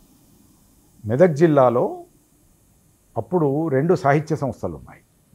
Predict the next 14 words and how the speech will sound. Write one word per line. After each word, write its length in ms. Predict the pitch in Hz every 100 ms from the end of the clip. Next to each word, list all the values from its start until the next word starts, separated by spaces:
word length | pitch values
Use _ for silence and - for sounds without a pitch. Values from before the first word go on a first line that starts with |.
| _ _ _ _ _ _ _ - 95
ఏ-, 340 | 113 - _ 113
ఎనభై 320 | 139 156 139
ఆరు 200 | 120 139
నాటికి 580 | 135 117 101 127 247 370 _ _ _ _ _ _ _ _ 110
అస్తిత్వంలో 600 | 104 202 196 170 135 170
రెండు 220 | 151 135
సాహిత్య 340 | 127 131 123
సభలు 280 | 131 107 98
ఉన్నాయి. 240 | 76 71 - _ _
ఒకటి 200 | - 135
మెదక్ 300 | 147 131 170
జిల్లా 340 | 139 151 151 156
రచయితల 460 | 123 143 143 131
సంఘం, 360 | 101 107 95